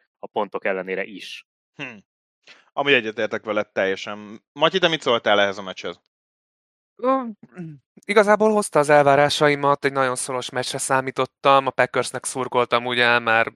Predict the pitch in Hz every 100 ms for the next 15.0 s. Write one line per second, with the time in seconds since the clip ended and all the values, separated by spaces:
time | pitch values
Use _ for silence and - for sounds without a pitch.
0 | 147 _ 117 117 120 123 113 110 - 117
1 | 113 113 117 - _ _ 123 120 117 117
2 | 120 - - - _ 135 123 120 123 123
3 | 120 120 120 117 120 - 127 120 120 117
4 | - _ _ _ _ _ 127 127 123 -
5 | 123 120 117 120 123 - 127 123 - 131
6 | 135 123 131 135 - 139 - - - _
7 | _ _ 143 147 82 113 - 151 139 -
8 | 135 131 - 127 123 120 117 117 123 123
9 | 120 120 120 - 123 120 120 - 117 113
10 | - - - _ _ _ _ _ - 139
11 | 131 - 127 _ _ _ - 151 151 -
12 | 147 143 131 127 127 123 - 120 _ _
13 | - 139 147 135 139 135 120 127 - 123
14 | 120 120 120 - 123 120 120 117 117 -